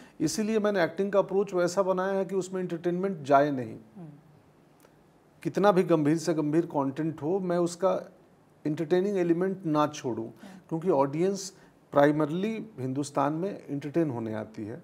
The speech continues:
Speaker 1: लेकिन अगर उसके एंटरटेनमेंट के कोटिंग में कोई अच्छी बात, मैसेज मिल जाए तो वाह वाह होने लगता है।
Speaker 2: Correct।
Speaker 1: आप सब क्रिटिक्स भी तारीफ कर देते हैं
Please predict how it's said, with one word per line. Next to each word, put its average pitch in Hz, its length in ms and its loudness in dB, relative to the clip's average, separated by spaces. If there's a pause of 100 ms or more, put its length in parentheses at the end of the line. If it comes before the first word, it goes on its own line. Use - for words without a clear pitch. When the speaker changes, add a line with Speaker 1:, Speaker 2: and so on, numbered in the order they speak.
(760)
Speaker 1:
लेकिन 175 640 2
अगर 180 240 4
उसके 180 280 0
एंटरटेनमेंट 170 580 -2
के 180 80 -8
कोटिंग 175 360 -2
में 175 100 0
कोई 175 160 6
अच्छी 160 320 0
बात, 151 320 6
मैसेज 147 340 0
मिल 160 180 2
जाए 156 120 4
तो 156 120 -4
वाह 131 180 6
वाह 131 180 2
होने 135 240 -2
लगता 139 380 -4
है। 135 220 -6
Speaker 2:
Correct। 208 260 -4 (120)
Speaker 1:
आप 123 160 4
सब 135 280 -2
क्रिटिक्स 135 380 -4
भी 147 80 -2
तारीफ 147 380 2
कर 151 120 0
देते 156 320 -4
हैं 165 300 -6